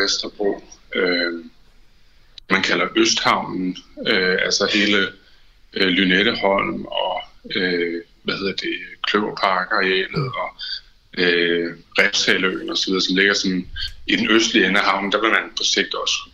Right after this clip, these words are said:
bygge almene boliger. Så er der en række mindre grunde, der er stadig lidt at bygge på i Ørestad Syd, og der er noget at bygge i, i Valby og i Bispebjergområdet. Det, øh, rundt omkring Nyholm bliver sat til salg nu. Øh, og så har vi lagt op til, at man bygger også, øh,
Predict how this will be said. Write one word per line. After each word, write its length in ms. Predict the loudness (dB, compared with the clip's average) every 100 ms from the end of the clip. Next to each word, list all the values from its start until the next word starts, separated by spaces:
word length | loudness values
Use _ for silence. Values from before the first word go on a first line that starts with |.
| -4
bygge 120 | -2
almene 200 | -2 -2 -2
boliger. 320 | -4 -2 -2 0
Så 140 | 2
er 40 |
der 60 | 4
en 120 | 4 4
række 160 | 2 2 2
mindre 160 | 4 2 2
grunde, 280 | 0 2 2
der 60 |
er 180 | 2 0 -6 -18 -20 -20 -20 _ -8
stadig 220 | 2 4 6
lidt 160 | 4
at 100 | 4
bygge 200 | 2 0 2
på 100 | 0
i 40 |
Ørestad 440 | 2 0 -2 -2 0
Syd, 440 | 0 2 4 4
og 80 | 2 0
der 100 | -4
er 40 |
noget 140 | -4 -6
at 60 | -2
bygge 300 | -2 -2 -4
i, 60 | -4 -8 -14 -12
i 80 | -2
Valby 580 | 0 0 0 0 0 -2
og 80 | -6
i 40 | -6 0
Bispebjergområdet. 960 | 0 0 -2 -2 -4 -6 -4 -2 -4
Det, 100 | -6 -10 -12 -20 -20 -20 -20 -20 -6
øh, 120 | -4 0
rundt 160 | 0 0
omkring 340 | 0 0 2
Nyholm 480 | 2 2 0 -4 -4
bliver 160 | -4 -2
sat 220 | -2 -2
til 120 | -2 0
salg 220 | 0 -2
nu. 220 | -4 -8 -8 -12 -14 -18 _ 0
Øh, 200 | 2 4
og 80 | 2
så 80 | 4
har 80 | 4
vi 60 |
lagt 260 | 4 4 4
op 180 | 0 0
til, 180 | 0 2
at 200 | 0 -4
man 140 | -8 -2
bygger 240 | 0 2
også, 400 | 0 0 -2 -2
øh, 220 | -4 -8